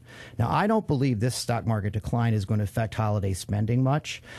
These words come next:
but we are gonna see people realize that they're gonna get more after tax than they had in prior years. We have an oil price that's declined forty percent, with gasoline now approaching two dollars a gallon.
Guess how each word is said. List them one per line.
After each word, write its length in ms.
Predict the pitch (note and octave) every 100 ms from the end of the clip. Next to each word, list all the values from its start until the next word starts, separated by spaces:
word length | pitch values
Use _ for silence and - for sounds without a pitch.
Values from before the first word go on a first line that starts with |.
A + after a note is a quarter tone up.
| - -
but 120 | C3
we 180 | A#2+ C3
are 140 | D#3 F#3+
gonna 200 | F#3+ F3
see 300 | - D3+ C#3
people 420 | - - C#3 C3+
realize 600 | A#2 C#3 C3+ A#2+ A#2+ A#2
that 100 | G2+
they're 140 | B2+
gonna 160 | D3+ D#3+
get 180 | C#3+ B2+
more 220 | C3 A#2+
after 280 | A#2+ A#2 A#2
tax 360 | - A#2 A2+
than 100 | -
they 80 | A2+
had 200 | G2+ A#2+
in 80 | A2+
prior 400 | - A#2+ A2 G#2
years. 420 | F#2+ F2 G#2 B2+ - - -
We 140 | B2
have 140 | B2+ A2+
an 60 |
oil 240 | C3 F3 F3
price 360 | - C3 B2+
that's 160 | B2 -
declined 420 | A#2+ - A#2+ A#2+
forty 320 | - A#2+ C3
percent, 480 | B2+ D3 - G#2 A2+
with 140 | A2
gasoline 600 | F2 A#2+ B2+ - A#2+ B2+
now 140 | A2+ A2+
approaching 480 | - A#2 A2 A2 G2+
two 220 | - C3
dollars 420 | A2+ G#2+ G#2+ G2+
a 80 | G2+
gallon. 500 | F2 E2 D2 G2